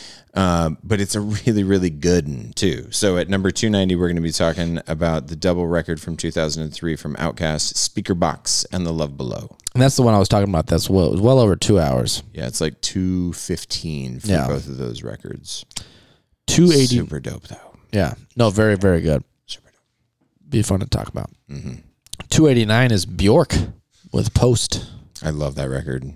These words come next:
Speaker 2: I don't know it. My
Speaker 1: What?
Speaker 2: I know Bjork a little bit, so I bet I know some of the tun-, the tunes off of it, but
Speaker 1: Yeah, that's exciting.
Speaker 2: she's weird, man.
Speaker 1: Are you familiar with Army of Me?
Speaker 2: Is that a song?
Speaker 1: Yeah.
Speaker 2: Not by name.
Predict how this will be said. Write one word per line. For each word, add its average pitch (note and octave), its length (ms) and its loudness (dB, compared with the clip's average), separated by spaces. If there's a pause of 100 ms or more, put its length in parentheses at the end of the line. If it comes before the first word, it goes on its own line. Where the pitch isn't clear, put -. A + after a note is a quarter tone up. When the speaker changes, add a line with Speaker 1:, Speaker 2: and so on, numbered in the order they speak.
Speaker 2:
I - 100 2
don't C#3 120 4
know C#3 140 4
it. - 100 -6 (460)
My F2+ 200 2
Speaker 1:
What? G4 320 -4 (600)
Speaker 2:
I A2+ 60 4
know A#2+ 180 4
Bjork A2+ 360 4
a A2 40 4
little G#2+ 220 4
bit, A2 220 2
so A2 100 2
I G2+ 40 4
bet G2 140 2
I G2 80 4
know G2 160 2
some G2+ 200 -2
of F#2+ 60 -2
the F2 80 -2
tun-, F#2 260 -6
the F#2 120 -4
tunes G2 300 -4
off G#2 220 0
of G#2+ 100 -4
it, A2+ 180 0 (100)
but G2 160 -6
Speaker 1:
Yeah, E2+ 460 -2
that's E2 260 -2
exciting. E2+ 440 -2
Speaker 2:
she's G#2+ 200 2
weird, F#2+ 340 4
man. E2+ 260 -2
Speaker 1:
Are F2 40 0
you G#2+ 120 2
familiar G2+ 400 0
with F#2 160 0
Army E2+ 300 -2
of D#2+ 120 -4
Me? F#2 300 -6 (500)
Speaker 2:
Is G#2+ 60 -20
that G2+ 100 0
a F2 60 0
song? G2+ 440 -2 (160)
Speaker 1:
Yeah. D#2 320 -4 (960)
Speaker 2:
Not G#2 200 -4
by A#2+ 120 2
name. G#2+ 520 -2